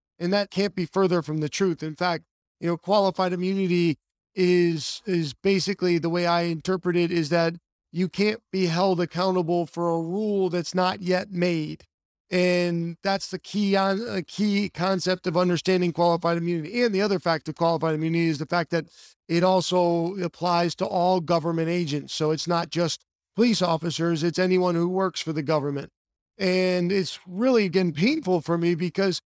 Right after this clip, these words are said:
I kind of been watching the tea leaves. And as we talked about in the last, um, in the last article, we talked about the fact that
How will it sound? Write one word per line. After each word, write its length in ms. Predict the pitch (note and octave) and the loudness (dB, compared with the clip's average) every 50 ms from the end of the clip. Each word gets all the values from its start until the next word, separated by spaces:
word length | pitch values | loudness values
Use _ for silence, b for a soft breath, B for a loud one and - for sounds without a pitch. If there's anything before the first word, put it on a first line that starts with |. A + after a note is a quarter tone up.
| _ _ _ _ _ _ - | _ _ _ _ _ _ -8
I 140 | - F3 E3 | -6 -6 -4
kind 260 | - F#3+ G#3+ A3 G#3+ | 0 0 0 0 0
of 100 | G#3 F3 | -2 -2
been 140 | F#3+ F#3 F3 | -2 -2 -2
watching 440 | F3 F#3+ G3+ F3+ - F3+ F#3 F3 | -2 -2 -2 -2 -4 -4 -4 -4
the 80 | E3 E3 | -4 -6
tea 260 | - - - G#3+ A3+ | -6 -4 -2 0 0
leaves. 460 | A3 G#3 F#3 F3 E3+ E3+ F3 D3+ C3 | 2 2 2 2 2 0 0 -2 -2
And 180 | D3+ E3 E3 D#3 | -4 -2 -2 -2
as 220 | F3+ F3+ F3+ D#3 | -2 -2 -2 -2
we 120 | D#3+ F3+ E3+ | -2 -4 -2
talked 300 | - F3+ F#3 F#3 - - | 0 0 0 2 0 0
about 240 | F#3 F#3 F3+ F3 F3+ | 0 2 2 0 0
in 80 | F3 | -2
the 100 | E3+ E3+ | -2 -2
last, 440 | E3+ F3 F3+ F#3 F3+ E3 - - _ _ _ _ _ _ _ _ _ | -2 -2 -2 -2 -2 -4 -6 -10 _ _ _ _ _ _ _ _ _
um, 380 | - F3 F3 F3 E3+ E3+ E3+ G3 | -4 0 0 2 0 0 -2 -4
in 120 | F#3+ F3 | -6 -4
the 100 | F3 F3 F3 | -4 -2 -2
last 340 | F#3 G3 A3 G#3 E3+ - - | 0 0 0 0 -2 -4 -8
article, 560 | A#3+ G#3 F3+ F3 E3+ F3 D#3+ - F3 F3+ F3+ | -6 -4 -2 -2 -2 -2 -2 0 0 0 0
we 140 | F3+ F#3 E3 | 0 0 0
talked 260 | - F3+ F#3 E3+ - | 2 2 2 2 0
about 220 | E3 F3 F3 E3+ | 0 0 0 0
the 80 | - D3+ | -4 -4
fact 360 | - F3 F3 E3+ E3 - _ | -2 0 0 0 0 -2 _
that 260 | - F3 E3+ E3+ E3+ | -2 0 0 -2 -4